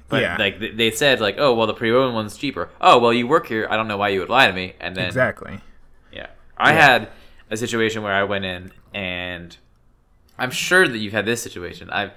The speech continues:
Speaker 1: well, first, I've had two situations. So the first is, which I'm sure everyone who's ever gone into a GameStop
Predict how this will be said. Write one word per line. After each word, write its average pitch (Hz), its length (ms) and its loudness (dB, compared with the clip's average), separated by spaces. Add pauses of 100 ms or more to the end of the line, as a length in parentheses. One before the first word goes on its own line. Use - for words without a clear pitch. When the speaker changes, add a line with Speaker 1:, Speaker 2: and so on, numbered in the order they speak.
(200)
Speaker 1:
well, 101 80 -12
first, - 360 -2
I've - 100 2
had 117 120 -2
two 127 120 -2
situations. 92 460 -10
So 101 60 -16
the 95 140 -20
first 170 280 2
is, 107 220 -8 (120)
which 95 160 -14
I'm 92 120 -6
sure 110 220 -4
everyone 113 360 -2
who's 107 220 -14
ever 131 200 4
gone 117 200 0
into 104 180 -8
a 98 60 -4
GameStop 95 360 -8